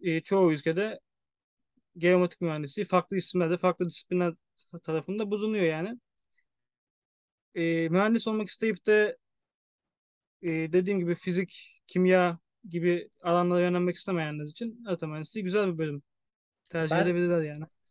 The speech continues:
Speaker 2: Süper. Ee, çok teşekkürler Okan tavsiyelerin için ve bu konudaki bilgi birikimin
Speaker 1: Ben
Speaker 2: için.
Speaker 1: teşekkür ediyorum.
Speaker 2: Gerçekten
Speaker 1: Hı hı.
Speaker 2: fikir paylaştığınız için bence bilgi verici bir konuşma oldu. Ee, sana
Speaker 1: Hı hı.
Speaker 2: çok teşekkürler ve tekrardan başarılar diliyorum. Bundan
Speaker 1: Ben
Speaker 2: sonraki
Speaker 1: teşekkür ediyorum. Yine
Speaker 2: etkinliklerinde.
Speaker 1: davet ettiğin için,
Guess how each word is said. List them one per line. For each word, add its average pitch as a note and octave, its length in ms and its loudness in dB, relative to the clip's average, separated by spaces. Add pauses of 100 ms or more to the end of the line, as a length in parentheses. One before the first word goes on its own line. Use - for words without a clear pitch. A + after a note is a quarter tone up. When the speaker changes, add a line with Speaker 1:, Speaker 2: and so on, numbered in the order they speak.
(600)
Speaker 2:
Süper. D#3 640 -6
Ee, D3+ 60 -6
çok F#3+ 160 -2
teşekkürler G3 580 0
Okan D#3 340 -6
tavsiyelerin D#3 460 -4
için D3+ 180 -6
ve D#3 120 0
bu C#3 80 -16
konudaki D#3+ 480 -4
bilgi D#3 180 -2
birikimin E3 240 0
Speaker 1:
Ben E3 60 0
Speaker 2:
için. G3 120 -2
Speaker 1:
teşekkür D#3+ 260 -8
ediyorum. D3+ 300 -10 (340)
Speaker 2:
Gerçekten D#3 380 2
Speaker 1:
Hı G3 40 0
hı. G3 100 -8 (380)
Speaker 2:
fikir E3+ 140 4
paylaştığınız E3 400 2
için F3+ 180 -2
bence E3 400 2
bilgi D#3+ 240 0
verici E3 480 0 (300)
bir D#3+ 160 -4
konuşma D#3+ 300 -2
oldu. D3+ 360 2 (640)
Ee, E3 100 4
sana F3+ 220 4
Speaker 1:
Hı G3+ 180 6
hı. D#3+ 40 -4
Speaker 2:
çok - 340 -4
teşekkürler F#3+ 420 4
ve F#3 40 6
tekrardan F#3 360 2
başarılar F3+ 340 4
diliyorum. F3 440 2 (1000)
Bundan D#3 120 -2
Speaker 1:
Ben E3 60 0
Speaker 2:
sonraki D#3 160 0
Speaker 1:
teşekkür F#3+ 220 0
ediyorum. F#3 240 4
Yine F3+ 100 6
Speaker 2:
etkinliklerinde. E3+ 100 2
Speaker 1:
davet F3 300 4
ettiğin F#3 280 -2
için, F#3+ 320 -6